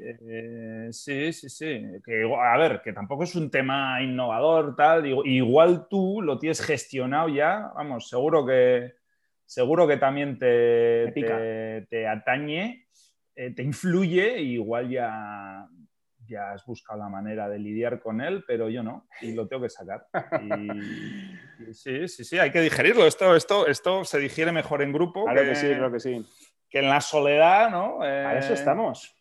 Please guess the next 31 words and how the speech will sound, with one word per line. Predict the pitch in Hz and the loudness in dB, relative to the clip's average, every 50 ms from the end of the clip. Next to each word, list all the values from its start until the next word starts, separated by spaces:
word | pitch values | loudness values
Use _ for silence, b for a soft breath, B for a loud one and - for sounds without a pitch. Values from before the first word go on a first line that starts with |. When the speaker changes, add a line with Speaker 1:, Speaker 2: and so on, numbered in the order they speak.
| _ _ - | _ _ -4
Speaker 2:
A | 131 139 | 0 2
ver. | 151 160 135 - - _ _ _ _ - | 2 2 0 -2 -8 _ _ _ _ -6
Speaker 1:
para | 120 120 | -4 -4
eso | 127 - 156 | -2 -2 -2
estamos, | 135 - - 139 120 139 165 165 - | -4 -2 0 0 0 0 0 -2 -2
tío. | - 135 135 170 202 220 233 208 | -4 -2 0 0 2 2 0 -2
Eh, | - 143 139 139 135 135 135 135 135 135 135 | -2 -2 0 2 2 2 2 2 2 2 4
Speaker 2:
Dispara. | 131 135 135 135 135 | 6 6 8 8 6
Speaker 1:
pues | 127 120 - - | 4 2 -2 -6
es | 147 - - | -8 -2 0
el | 185 180 180 | 0 0 2
tema | 185 190 208 226 240 233 220 180 - - - | 2 2 4 4 2 2 2 -2 -8 -14 -18
de, | - 165 151 139 135 135 131 127 123 123 123 123 120 | -12 -6 -4 -4 -2 -2 -4 -4 -4 -4 -4 -6 -8
de | 113 117 117 113 110 107 107 | -8 -8 -8 -8 -8 -8 -8
los | 107 104 101 101 - - | -8 -8 -8 -10 -8 -8
audios | 107 131 151 196 202 175 143 | -6 -6 -4 -2 -4 -2 0
del | 156 135 | 0 0
WhatsApp, | 117 120 104 95 - - 147 170 180 - - | 0 0 -2 -4 -4 -4 -6 -6 -6 -8 -14
tío. | - 156 - - - - - _ _ - | -14 -12 -12 -12 -12 -16 -20 _ _ -18
De | 131 123 123 | -14 -12 -12
la | 120 113 110 | -12 -12 -14
función | - - 110 104 - 135 143 160 | -12 -12 -14 -12 -8 -8 -8 -8
esta | 165 - - 190 180 | -8 -6 -4 -2 0
de | 156 139 | 0 2
dejar | 135 123 - - 135 120 | 0 0 0 0 -2 -2
audios | 120 131 156 151 127 113 113 - - | -2 -2 -4 -4 -6 -8 -8 -10 -12
en | 120 117 117 | -12 -10 -10
el, | 117 117 113 117 117 117 117 117 117 - - _ | -10 -10 -10 -12 -10 -10 -12 -12 -14 -16 -18 _
en | - 120 117 | -14 -12 -10
el | 113 | -10
WhatsApp. | 113 110 123 - - - 180 - 180 - | -8 -8 -10 -10 -8 -8 -8 -8 -10 -12